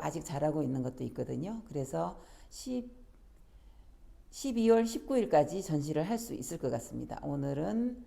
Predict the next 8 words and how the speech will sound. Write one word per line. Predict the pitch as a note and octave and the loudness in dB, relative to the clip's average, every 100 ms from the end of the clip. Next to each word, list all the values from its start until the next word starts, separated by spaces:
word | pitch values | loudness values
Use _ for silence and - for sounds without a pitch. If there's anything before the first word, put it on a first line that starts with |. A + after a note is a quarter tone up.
| - | -4
어제부터 | D#3 G#3 A#3+ A#3+ | 2 4 4 2
전시를 | E3+ D#3 D#3+ C#3 | 0 0 0 0
했는데요. | C#3 C3 B2+ - C#3 - | 0 0 2 2 0 -2
오늘은 | D3 C#3+ F#3 | 0 0 -2
십일월 | F#3 A3 G3+ - | -4 -4 -2 -2
이십일 | D3 - - B2 | -4 -6 -6 -4
일이고요. | C3+ B2 A#2+ C#3 F3 C#3 - - - - - - | -2 -4 -4 -4 -4 -6 -12 -20 -20 -20 -20 -16
네. | A#2+ A#2+ | -14 -12